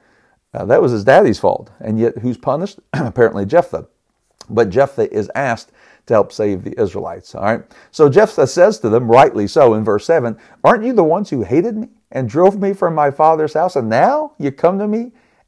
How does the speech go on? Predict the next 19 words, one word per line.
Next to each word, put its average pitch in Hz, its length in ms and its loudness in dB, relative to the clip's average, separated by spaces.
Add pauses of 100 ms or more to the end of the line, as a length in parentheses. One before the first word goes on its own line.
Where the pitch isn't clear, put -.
(180)
when 151 160 -2
you're 131 140 2
in 110 80 0
trouble?" 262 440 2 (720)
And 123 320 -6 (120)
verse 113 280 0
eight, 110 380 0
they 110 260 -4
say, 104 360 -2
"Well, 120 220 4 (140)
because 117 320 -2
we 127 120 -2
need 117 280 -2
you." 120 100 -8 (240)
<laughs> - 220 -4
Let's 147 480 2
just 151 220 -4
be 143 120 2
honest. 120 360 2